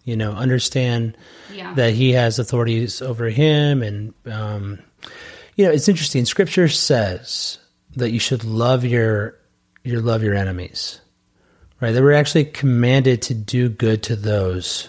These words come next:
Speaker 1: that wrong us, those that revile us. But for some reason, when it comes to a difficult husband, a difficult spouse, that doesn't apply. So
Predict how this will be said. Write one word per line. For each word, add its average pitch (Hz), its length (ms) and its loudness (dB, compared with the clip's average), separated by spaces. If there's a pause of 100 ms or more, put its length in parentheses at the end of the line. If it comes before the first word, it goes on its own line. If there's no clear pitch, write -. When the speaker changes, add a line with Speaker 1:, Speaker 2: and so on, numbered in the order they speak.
(140)
Speaker 1:
that 110 300 -2
wrong 104 340 0
us, 90 180 -6
those 110 200 0
that 113 100 0
revile 95 580 -2
us. - 360 -10 (580)
But 113 140 -6
for - 160 -2
some 202 460 2
reason, 113 540 0 (200)
when 127 120 -4
it 123 140 -8
comes 160 380 0
to 139 280 -2
a 107 220 0
difficult 117 1300 -2 (520)
husband, 110 800 -2
a 104 40 -10
difficult 117 540 -4
spouse, - 920 -4 (360)
that 117 200 0
doesn't 107 280 -2
apply. 92 500 -8
So 135 300 2